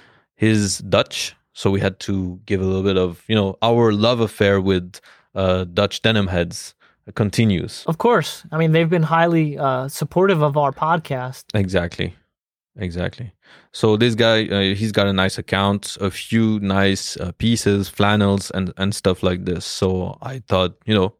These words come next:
Speaker 1: we would give him a shout out. Daco Denim.
Speaker 2: Cool.
Speaker 1: Yep.
Speaker 2: Does he have any, do, do you know of any,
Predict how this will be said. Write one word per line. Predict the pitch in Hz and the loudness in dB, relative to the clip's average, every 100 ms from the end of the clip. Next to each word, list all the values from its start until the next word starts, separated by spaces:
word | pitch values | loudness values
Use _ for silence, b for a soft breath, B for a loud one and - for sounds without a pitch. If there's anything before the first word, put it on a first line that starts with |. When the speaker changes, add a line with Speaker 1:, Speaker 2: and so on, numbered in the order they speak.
| - | -4
Speaker 1:
we | 98 | -2
would | 95 | 0
give | 101 101 | 0 0
him | 98 | 0
a | |
shout | - 117 | -2 0
out. | 101 92 - _ 90 87 | 0 -4 -12 _ -10 -2
Daco | 101 - 107 104 | -2 0 0 0
Denim. | 92 95 80 87 - | 0 -2 -2 -8 -4
Speaker 2:
Cool. | 226 262 139 _ _ - | 0 0 -2 _ _ -4
Speaker 1:
Yep. | - | -2
Speaker 2:
Does | 156 | 2
he | 170 | 2
have | 165 | 2
any, | 170 160 156 147 | 2 0 -2 -2
do, | 147 156 143 | -2 -2 -4
do | 147 147 | -6 -4
you | |
know | 147 147 | 0 0
of | 147 143 | 0 0
any, | 151 156 147 | 0 0 -2